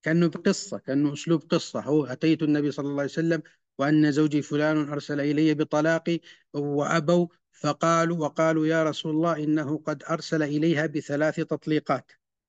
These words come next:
مش طلقة أو طلقتين. قلت: فقال النبي صلى الله عليه وسلم: "إنما النفقة والسكنى للمرأة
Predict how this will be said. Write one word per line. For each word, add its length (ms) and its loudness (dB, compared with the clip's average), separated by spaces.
مش 220 0
طلقة 340 0
أو 80 2
طلقتين. 500 -4
قلت: 220 4
فقال 400 4
النبي 440 4
صلى 240 0
الله 360 2
عليه 320 0
وسلم: 520 0
"إنما 420 0
النفقة 640 -2
والسكنى 800 -2
للمرأة 560 0